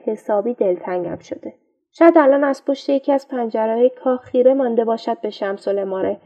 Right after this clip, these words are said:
و از خودش بپرسد که یکی یک دانه دخترکم پشت کدام یک از این پنجره‌های رنگی زندانی شده. بمیرم برای ننه.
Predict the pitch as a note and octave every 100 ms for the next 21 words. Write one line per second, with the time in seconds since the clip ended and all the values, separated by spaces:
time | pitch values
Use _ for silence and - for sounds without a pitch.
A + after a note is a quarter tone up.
0 | _ _ _ _ E4+ E4+ E4 F4+ F4 E4+
1 | - C#4+ - G#3+ - G#3+ - B3+ B3 A#3+
2 | B3 A#3 - A#3+ A#3 A#3 A#3+ - A#3+ A#3+
3 | C4+ D4 C#4 - - _ - F#4 - E4+
4 | - C4 B3+ C#4 C4+ B3 A3 G#3 G#3+ A3
5 | A3 G#3 G#3 G#3 G#3 G3+ G#3 G3+ G3 G3
6 | G3 F#3+ - _ _ G#3 F#3+ F#3+ F#3 F#3
7 | - - - - _ _ _ _ _ _
8 | _ _ _ F4 E4 C4 G#3 G3+ F#3+ F#3+
9 | G3 G3 G3 F#3+ -